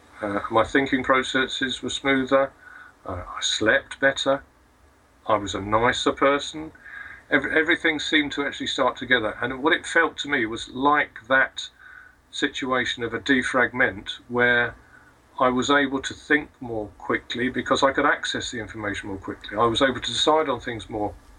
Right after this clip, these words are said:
smoothly and more quickly because I could, I could access memories and experiences more, more smoothly, more quickly. So it was like a defragmentation of a hard disk.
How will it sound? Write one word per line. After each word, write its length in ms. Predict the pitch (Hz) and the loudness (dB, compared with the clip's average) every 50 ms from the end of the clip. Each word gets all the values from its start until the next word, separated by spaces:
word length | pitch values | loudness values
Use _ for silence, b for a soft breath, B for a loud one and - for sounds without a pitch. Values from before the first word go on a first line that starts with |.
| - - | -18 -12
smoothly 680 | - - - 139 131 123 117 110 98 - 113 104 101 98 | -10 -6 -2 2 2 2 2 2 0 -2 0 0 0 0
and 140 | 98 101 101 - 101 - - | -2 -4 -6 -10 -14 -10 -4
more 120 | - 113 104 | -2 -2 0
quickly 440 | - - - - - - - 110 104 | 2 2 0 0 0 0 -2 -2 -2
because 260 | 107 101 - 117 104 | 0 0 0 2 4
I 140 | 117 110 101 | 4 2 2
could, 200 | - 120 110 - B B B B B B B B | 0 -6 -10 -10 B B B B B B B B
I 80 | - 123 | -2 0
could 180 | - - 127 123 | 0 2 2 2
access 480 | 135 127 - - - - 120 117 - | 2 0 0 -4 -6 -6 -6 -6 -2
memories 480 | 131 131 131 131 131 123 117 107 107 - | -2 -2 -2 0 0 -2 -2 -2 -2 -4
and 80 | 113 | -6
experiences 600 | 110 - - - 139 127 120 117 113 - 110 98 104 | -8 -8 -6 -4 -4 -4 -4 -4 -6 -8 -10 -8 -4
more, 340 | 120 117 117 117 117 110 - - - | 0 2 2 2 2 0 -4 -8 -2
more 140 | 127 120 117 | 2 2 2
smoothly, 400 | - - - 135 123 117 - 123 120 | 2 2 2 2 2 2 2 0 0
more 140 | 117 113 | 0 -2
quickly. 360 | 110 - - - - 107 98 85 B B B B B B | -2 -2 -6 -8 -6 -8 -8 -8 B B B B B B
So 120 | - 151 | 0 2
it 60 | 143 | 2
was 160 | 127 135 135 | 2 2 2
like 460 | 143 147 151 160 143 117 107 - - - - - - _ _ _ _ _ _ _ _ - | 2 2 4 2 2 0 -2 -6 -8 -12 -18 -20 -20 _ _ _ _ _ _ _ _ -8
a 60 | 120 | -4
defragmentation 880 | - 135 131 123 - - 139 120 120 127 127 117 - 139 131 117 - | 0 2 2 2 2 2 2 2 2 0 0 0 0 0 0 0 -2
of 120 | 135 131 127 | -4 -4 0
a 40 | 123 | 2
hard 220 | 127 135 127 - | 2 2 2 0
disk. 300 | - 98 85 - - - | -4 -8 -8 -8 -10 -12